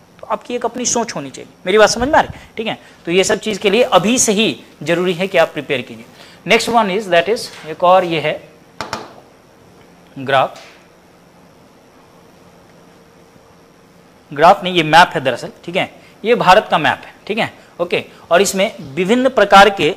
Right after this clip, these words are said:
बेसिन को, अ, रिवर बेसिन को दर्शाया गया है, ओके। तो आप यहाँ पे देख सकते हैं, अगर झारखंड का ये जो है, ठीक है, रिवर बेसिन, ये बहुत ही पुअर रिवर, रिवर बेसिन है, ठीक है, ओके। अगर वर्षा जल संचयन से बोले, ये यहाँ पे दो ही रिवर बेसिन प्रमुख है,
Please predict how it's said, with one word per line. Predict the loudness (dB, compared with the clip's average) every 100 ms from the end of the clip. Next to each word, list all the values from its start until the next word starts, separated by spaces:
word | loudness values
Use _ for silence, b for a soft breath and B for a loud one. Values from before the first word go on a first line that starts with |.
| -6
बेसिन | -4 4 6 6 2
को, | -2 -8
अ, | -12 -20 -20 -20 -12
रिवर | -6 -2 0 2 4
बेसिन | 4 2 0
को | -2 -2 0
दर्शाया | 2 2 6 4
गया | 4 -2
है, | -16 -20 -20 -16 -6
ओके। | -4 -4 -8 -12 b b b -8
तो |
आप | 4 6 6
यहाँ | 2
पे | 2 4
देख | 4
सकते | 2 0 0
हैं, | 0
अगर | 0
झारखंड | 2 4 4 4 2 2
का | 4
ये | 4 2
जो | 0 -4
है, | -8 -12
ठीक | -12 -8
है, | -8 B B -4
रिवर | -2 2 2
बेसिन, | 0 -2 -6 -12 B B
ये | -4
बहुत | 2 4 4 2
ही |
पुअर | -4 -4 4 6 8
रिवर, | 6 4 2 0
रिवर | 2 2
बेसिन | 2 0 -2 -10
है, | -20 -14
ठीक | -6
है, | -6 -6 -12 -12
ओके। | -8 -8 -8 -4
अगर | -2 -2 -6 -20 _ _
वर्षा | 2 2 4 4
जल | 4
संचयन | 0 -2 -2 -2
से | -2
बोले, | -4 -4 -6 B B -2
ये | -2 -2 B B
यहाँ | 2 4
पे | 4
दो | 2 4
ही | 4 4
रिवर | 4 4
बेसिन | 4 2 0
प्रमुख | -2 -2 -2
है, | -8